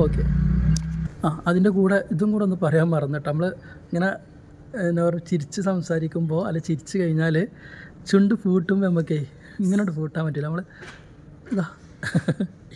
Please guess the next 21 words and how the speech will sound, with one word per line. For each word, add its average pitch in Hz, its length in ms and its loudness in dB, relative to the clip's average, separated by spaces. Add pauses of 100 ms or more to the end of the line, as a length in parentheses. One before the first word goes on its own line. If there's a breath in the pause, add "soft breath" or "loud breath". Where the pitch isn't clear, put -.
ഇതുപോലെ 196 420 2 (100)
പൂട്ടാം, 139 340 -6 (220)
അത്രേ 190 220 -4
ഉള്ളൂ. - 160 -8 (240)
വേറെ - 200 -2 (500 loud breath)
പ്രശ്നമൊന്നുമില്ല. 175 580 2
അപ്പോൾ 196 140 -4
നമ്മൾ, 190 180 0 (720 loud breath)
ആ, 185 40 -4 (160)
അങ്ങനത്തെ 202 320 -2
ഒരു 220 100 4
ബുദ്ധിമുട്ട് 175 480 0
മാത്രം 156 280 -4
എനിക്ക് 156 220 -4
ഫീൽ 147 200 -4
ചെയ്ത് 147 200 -4
കേട്ടോ. 143 180 -8 (440 loud breath)
ഇങ്ങനെ 165 220 -4
നിൽക്കുമ്പോൾ 170 280 -2
നമ്മൾ 175 160 -2 (220)
ഇങ്ങനെ 180 180 0